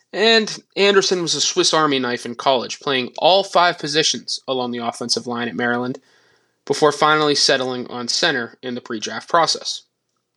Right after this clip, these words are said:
Meyer might be comfortable, but the Steelers would be wise to go out and get a veteran center in free agency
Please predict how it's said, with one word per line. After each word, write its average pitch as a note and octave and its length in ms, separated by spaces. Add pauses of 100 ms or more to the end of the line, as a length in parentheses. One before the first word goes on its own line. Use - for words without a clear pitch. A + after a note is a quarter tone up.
(760)
Meyer F#3+ 460
might C3+ 280
be B2+ 100
comfortable, - 580 (800)
but F3 160
the - 80
Steelers A3+ 480
would G3+ 100
be F#3 120
wise C3+ 440
to C#3 140
go C3 200
out A#2 220
and C3 140
get B2 100
a B2 60
veteran A2+ 400
center A2 320
in G2+ 60
free A2 280
agency - 400